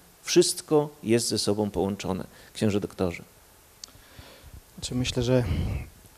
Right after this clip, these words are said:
Speaker 2: pierwszy taki, y, aspekt bardzo ważny, istotny. Ekologia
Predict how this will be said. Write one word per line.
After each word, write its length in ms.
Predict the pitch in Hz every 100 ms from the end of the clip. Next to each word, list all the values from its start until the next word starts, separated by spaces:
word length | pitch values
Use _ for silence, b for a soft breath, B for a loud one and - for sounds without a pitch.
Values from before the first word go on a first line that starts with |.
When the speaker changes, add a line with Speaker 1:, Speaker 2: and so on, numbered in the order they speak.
| B B B B - -
Speaker 2:
pierwszy 300 | 147 139 139
taki, 540 | 139 123 131 131 123 127
y, 260 | 120 117 123
aspekt 340 | 123 - -
bardzo 280 | 113 120 127
ważny, 320 | 135 135 120
istotny. 520 | 117 - 123 - 123 120 b b b - 123 -
Ekologia 600 | - 147 160 151 151